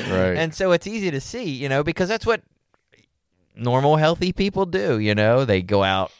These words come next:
Speaker 2: for the weekend with some friends, they go to the beach, they have a good time, and then they come home and they can maintain normal life. But as addicts, I've never been able to do that, so
Speaker 1: So it's
Speaker 2: I think that's why it
Speaker 1: interesting.
Speaker 2: looks appealing.
Speaker 1: Right. It might be.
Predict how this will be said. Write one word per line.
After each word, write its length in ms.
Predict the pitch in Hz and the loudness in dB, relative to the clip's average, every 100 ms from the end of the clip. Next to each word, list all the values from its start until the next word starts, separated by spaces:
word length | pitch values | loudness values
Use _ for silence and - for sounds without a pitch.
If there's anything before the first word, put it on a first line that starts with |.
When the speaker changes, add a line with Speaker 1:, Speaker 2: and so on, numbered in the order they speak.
| _ _ _ _ _ - - _ _ | _ _ _ _ _ -20 -20 _ _
Speaker 2:
for 240 | - 120 110 | -4 0 2
the 100 | 104 | 2
weekend 520 | 139 139 151 143 139 | 2 2 2 2 2
with 140 | 120 | 0
some 160 | 113 107 | 0 -6
friends, 520 | - 143 139 139 135 | 0 2 2 0 -2
they 100 | 120 | 0
go 140 | 110 113 | 2 2
to 60 | |
the 80 | 110 | 2
beach, 400 | 107 139 147 - | 0 -2 -2 -4
they 100 | 117 | -2
have 160 | 107 117 | 0 0
a 40 | 110 | 0
good 220 | 110 101 | 0 0
time, 400 | 127 131 135 127 | -2 0 0 0
and 100 | 110 | -2
then 100 | 117 | 0
they 100 | 120 | -2
come 200 | - 117 | 0 2
home 280 | 120 135 170 | 2 2 0
and 100 | 127 | -2
they 60 | |
can 260 | 113 123 95 | -4 -6 -6
maintain 600 | 92 95 104 117 120 123 | -4 -2 0 0 2 2
normal 480 | 123 135 139 139 143 | 2 2 2 0 -2
life. 440 | 147 175 - - - - - - - _ | -2 -2 -6 -16 -20 -20 -20 -20 -20 _
But 120 | 98 | -2
as 140 | 98 104 | 0 2
addicts, 420 | 110 120 117 - | 2 2 0 0
I've 160 | 107 104 | -2 0
never 220 | 107 101 | -2 0
been 160 | 104 | 0
able 160 | 104 95 | 0 0
to 80 | 87 | -4
do 300 | 82 98 104 | -2 -2 -2
that, 340 | 80 85 - - | -6 -8 -14 -16
so 320 | - 50 117 - _ - - - - | -10 -10 -10 -14 _ -20 -20 -20 -4
Speaker 1:
So 140 | 220 | -2
it's 280 | 185 185 - | 0 -2 0
Speaker 2:
I 120 | 220 | 2
think 160 | 233 165 | 4 4
that's 160 | 135 - | 2 4
why 80 | |
it 60 | 113 | 2
Speaker 1:
interesting. 40 | 107 | 2
Speaker 2:
looks 120 | 107 | -2
appealing. 440 | 92 101 98 82 - | -6 -6 -8 -8 -4
Speaker 1:
Right. 360 | 160 160 156 | 2 2 2
It 140 | 202 226 | 2 4
might 220 | 240 240 | 2 2
be. 280 | 139 113 | 0 -2